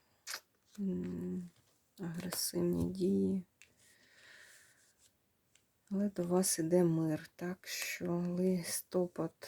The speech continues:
можна буде повертатися. В жовтні може бути загроза великої,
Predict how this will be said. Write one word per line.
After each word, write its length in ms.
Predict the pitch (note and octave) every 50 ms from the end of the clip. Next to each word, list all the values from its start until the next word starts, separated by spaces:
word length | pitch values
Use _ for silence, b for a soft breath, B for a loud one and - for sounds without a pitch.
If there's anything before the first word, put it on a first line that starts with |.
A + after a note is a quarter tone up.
| - B B B B B B
можна 400 | F3 F3 F3 F3+ F3 - E3+ E3+
буде 300 | F3 F3 F3+ F3 F3+ F3
повертатися. 1200 | F3 - - F3 F3 E3+ - - - - G3 G3+ G3 - F#3+ F3+ - - - - F3+ F3+ F3+ F3 E3 _ _ _ -
В 140 | F#3 F3+ F3
жовтні 600 | E3+ F3 E3+ F3+ F#3 F#3 F3+ - - - E3+ E3+
може 420 | E3+ E3+ F3 F3+ F3+ F3 F3 F3 F3
бути 240 | F3 F3 F3 F3
загроза 580 | F3 F3 F3 F3 D#3+ E3 E3+ F3+ F3 F3 F3 E3+
великої, 840 | E3 E3+ E3+ E3+ E3+ E3+ E3+ - - E3 E3+ F3 F3 F3+ F3+ F3+